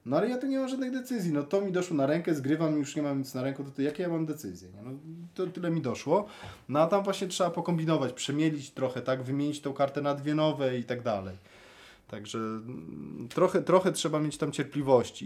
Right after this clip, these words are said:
i to jest też, to mi się akurat podoba w tej grze, że no to jest duży koszt, no bo faktycznie jak widzisz, jak ci te, to, te, te, te forty twoje przeciwnik niszczy, atakuje,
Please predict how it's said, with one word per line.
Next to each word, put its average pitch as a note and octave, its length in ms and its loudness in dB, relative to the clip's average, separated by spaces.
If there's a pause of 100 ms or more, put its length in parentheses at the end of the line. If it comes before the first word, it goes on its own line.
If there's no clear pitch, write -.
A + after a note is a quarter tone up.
(140)
i A#2 60 -4 (300)
to C#3 80 2
jest C3+ 120 0
też, F3 260 2 (200)
to D#3 80 2
mi D#3+ 80 2
się E3 100 2
akurat D#3 220 -2
podoba F3 280 4
w - 60 -6
tej B2+ 120 0
grze, B2+ 320 0
że C#3 360 2 (440)
no C3 180 0
to E3 220 6
jest F3+ 200 8
duży F3+ 240 2
koszt, D3+ 380 6
no A#2+ 80 -2
bo C3 200 0
faktycznie D3 420 -2
jak B2+ 120 -2
widzisz, D3 260 -2
jak D3+ 120 -4
ci - 140 -12
te, C3+ 100 -4
to, C#3 280 2
te, C3 200 -2
te, C3 220 -2
te B2+ 360 0
forty D3 440 2
twoje B2+ 680 2
przeciwnik C3 500 -6
niszczy, D3 300 -2
atakuje, C3 640 4